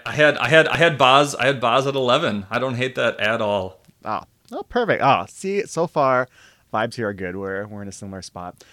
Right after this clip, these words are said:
Speaker 2: You know, Shabazz, again, just being, being the lefty that he was, you know, he, he had quite a few highlight dunks. I am, you know, in terms of research, was going back and, and looking a bit at, you know, some Shabazz Muhammad highlights, which was fun to do.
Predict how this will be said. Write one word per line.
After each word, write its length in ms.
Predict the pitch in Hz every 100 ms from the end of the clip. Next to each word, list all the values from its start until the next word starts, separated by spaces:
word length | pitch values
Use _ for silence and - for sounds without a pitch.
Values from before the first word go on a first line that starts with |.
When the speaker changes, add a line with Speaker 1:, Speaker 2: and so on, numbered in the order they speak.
| _ -
Speaker 2:
You 60 |
know, 60 | 135
Shabazz, 420 | 151 147 147 135
again, 200 | 113 98
just 180 | 120 117
being, 260 | 139 135
being 160 | 120 139
the 80 | 135
lefty 280 | 127 123 131
that 120 | 120
he 80 | 123
was, 460 | 113 113 113 117
you 100 | 120
know, 80 | 98
he, 220 | 98 190 208
he 160 | 294
had 320 | - 104 101 147
quite 260 | - 113
a 20 | 123
few 180 | 117
highlight 300 | 107 107 104 95
dunks. 300 | 92 104 101
I 180 | 98
am, 200 | 98 107 101
you 120 | 107
know, 80 | 95
in 100 | 98
terms 240 | 107 98
of 80 | 92
research, 320 | 95 92 101
was 100 | 95
going 220 | 98 98
back 240 | 95 90 98
and, 160 | 98 - - _ -
and 120 | 101
looking 260 | 101 101
a 40 | 98
bit 200 | 98 98
at, 260 | 98 101
you 60 | 113
know, 120 | 95
some 160 | - 101
Shabazz 460 | - 113 95 92
Muhammad 440 | 107 92 95 98 98
highlights, 400 | 92 87 87 90
which 120 | -
was 80 | 95
fun 220 | - 92
to 60 | 92
do. 300 | 90 92